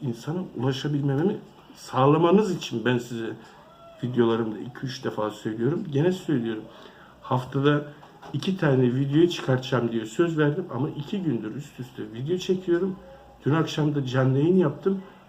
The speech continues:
Benim demek oluyor ki önümüzdeki hafta bir video çekmem gerekiyor yani.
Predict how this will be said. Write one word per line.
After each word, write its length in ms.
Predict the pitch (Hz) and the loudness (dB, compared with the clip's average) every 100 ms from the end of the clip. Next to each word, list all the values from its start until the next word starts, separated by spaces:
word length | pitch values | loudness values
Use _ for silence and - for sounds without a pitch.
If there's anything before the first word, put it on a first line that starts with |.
| - | 2
Benim 240 | 139 160 | 4 4
demek 300 | 139 151 147 | 4 2 2
oluyor 260 | 147 175 190 | 0 2 0
ki 100 | - | 0
önümüzdeki 500 | 117 117 120 131 180 | -2 -2 -2 -2 -2
hafta 300 | 160 - 165 | -4 -4 -2
bir 180 | 156 147 | 0 0
video 220 | 113 117 | -2 -6
çekmem 400 | 107 104 - 127 - - - - - - | -8 -10 -10 -16 -16 -20 -20 -20 -20 -6
gerekiyor 460 | 113 98 - 110 | -4 -4 -6 -4
yani. 120 | 104 | -4